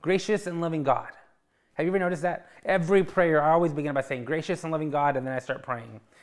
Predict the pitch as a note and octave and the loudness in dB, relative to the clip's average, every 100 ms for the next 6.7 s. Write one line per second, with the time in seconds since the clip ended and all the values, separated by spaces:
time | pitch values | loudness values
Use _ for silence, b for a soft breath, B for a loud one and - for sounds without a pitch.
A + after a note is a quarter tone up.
0 | B B B - F3 F3 E3+ F#3+ F#3+ F#3 | B B B -4 2 2 2 2 2 2
1 | F#3 G#3+ C4+ A3 F#3+ F3+ D3 C#3+ - B | 0 -2 -2 0 -2 -2 0 -2 -4 B
2 | B B - D#2 F3+ G3+ F#3+ F#3 B3+ B3 | B B -6 -6 -2 0 0 0 0 2
3 | F#3+ F#3+ F#3 - F#3+ G3 F#3+ G3+ F#3 D3 | 4 4 2 0 4 4 6 6 6 4
4 | D#3 D#3+ D#3 D#3 F#3 F#3+ F#3 F3+ - E3 | -4 -2 -2 2 4 4 2 -4 -4 -4
5 | D#3 - D#3+ D3 D3+ D#3 E3 D#3+ D3 F#3 | -4 -4 -4 -2 -4 -4 0 0 2 2
6 | F#3+ F3+ D#3 D#3+ D#3+ D3 | 2 2 2 2 2 -2